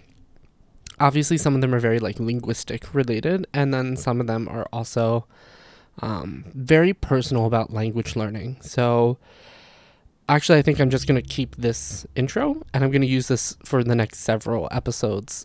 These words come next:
over the next several weeks. So, let's start. Okay, so this week I wanna talk about quite possibly one of the most requested topics that I get. Um,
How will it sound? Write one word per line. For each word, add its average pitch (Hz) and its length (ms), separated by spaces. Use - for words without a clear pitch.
over 120 240
the 110 100
next 110 260
several 110 300
weeks. - 360
So, 113 340
let's 226 180
start. - 380
Okay, 175 340
so 180 440
this 226 260
week 415 160
I 359 40
wanna 262 180
talk 160 200
about 139 260
quite 165 220
possibly 131 460
one 131 140
of 127 160
the 151 100
most 160 260
requested 120 440
topics 113 340
that 107 140
I 104 80
get. 107 340
Um, 101 340